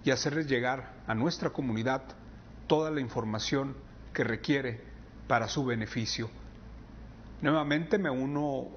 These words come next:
a esta felicitación y decirles enhorabuena, que sean muchos años más y espero pronto poderlos saludarlos de manera personal. Hasta pronto.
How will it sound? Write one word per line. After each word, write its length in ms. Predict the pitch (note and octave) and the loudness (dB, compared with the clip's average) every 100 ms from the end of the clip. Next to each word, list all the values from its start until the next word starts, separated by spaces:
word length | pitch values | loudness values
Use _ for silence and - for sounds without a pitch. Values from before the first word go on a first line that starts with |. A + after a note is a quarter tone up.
| - | 0
a 140 | G#2+ A#2 | 2 4
esta 300 | F#3 - F3 | 4 2 2
felicitación 840 | D3 B2 A#2 A2+ A2+ C3 E3+ F#3+ - - - - - - | 2 2 2 2 4 4 2 0 -6 -12 -12 -12 -2 4
y 140 | A#2+ | 6
decirles 720 | A2+ - D3+ D#3 E3+ - - - | 6 6 6 6 4 2 -2 4
enhorabuena, 640 | D3 A#2 G#2 B2+ G3+ F3+ - - - - | 6 8 6 6 6 2 -2 -10 -8 4
que 100 | A#2+ | 8
sean 200 | C3+ C3+ | 8 6
muchos 340 | C#3 E3 D3 | 4 4 6
años 280 | C#3+ C#3+ C3 | 6 4 0
más 440 | C3+ E3 - - - - - | 0 0 -4 -6 -16 -16 -2
y 60 | A#2+ | -2
espero 380 | - C3+ B2+ | 2 2 2
pronto 340 | C#3+ C#3+ C#3+ C#3 | 0 0 0 0
poderlos 400 | A#2+ A#2+ B2+ A#2+ | 2 2 0 0
saludarlos 760 | G#2 G#2+ A#2+ A#2+ A#2 - - - - - C3 | 0 2 2 2 -4 -4 -10 -12 -16 -8 2
de 120 | D#3+ | 2
manera 420 | B2+ G#2 A#2 G#2 | 4 2 0 0
personal. 520 | A2+ A2 G#2 G2+ G2+ - - - - - - - - | -2 -2 -2 -2 -4 -10 -16 -16 -16 -16 -16 -16 -4
Hasta 260 | - - A2+ | -4 0 2
pronto. 340 | A#2 A2+ A2+ | 2 0 -6